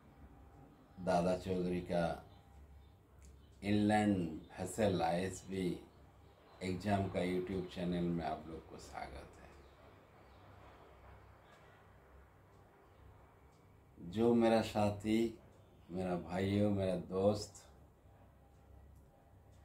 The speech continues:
first class मोटर इंजन ड्राइवर का एग्जाम, रिटन एग्जाम देके मुंबई में पास हो गया,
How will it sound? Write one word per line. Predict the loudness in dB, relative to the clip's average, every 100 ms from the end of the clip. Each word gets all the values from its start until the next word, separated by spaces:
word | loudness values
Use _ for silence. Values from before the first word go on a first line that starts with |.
| -20 -20 -6
first | -2 -2 -2
class | 0 0 0 -6 -12 -18 -20 -20 -20 -20 -20 -20 -20 -20 -20 -20 -20 -20 -20 -20 -20 -20 -8
मोटर | -4 -2 2
इंजन | 4 4 6 6 4
ड्राइवर | 2 2 2 2 0
का | -2 -4 -4 -6
एग्जाम, | -6 -4 -2 0 0
रिटन | 0 2 2 2
एग्जाम | 0 0 0 0
देके | -4 -4 -4
मुंबई | -2 -2 0 4 4
में | 4 0 -8 -20 -20 -20 -20 -20 _ _ _ -20 -20 -20 _ -20 _ _ -20 -20 -20 -20 -20 0
पास | 2 2 -2
हो |
गया, | -6 -8